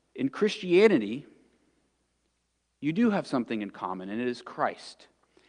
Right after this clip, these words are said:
And he will never leave you or forsake you. So you are bound to that person, never leaving them or forsaking them.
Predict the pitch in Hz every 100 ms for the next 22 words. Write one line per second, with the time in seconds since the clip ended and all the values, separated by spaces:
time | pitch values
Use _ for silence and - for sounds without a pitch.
0 | _ 131 139 131 135 117 120 175 214 208
1 | 208 147 165 - 143 - - 135 - -
2 | - - - _ - 127 139 135 113 110
3 | 147 165 175 117 98 92 - _ _ -
4 | 123 - - 165 143 - 87 - _ _
5 | _ _ _ _ _ _ _ _ _ _
6 | _ - 135 151 151 190 202 131 117 101
7 | 123 135 135 - 180 143 98 90 92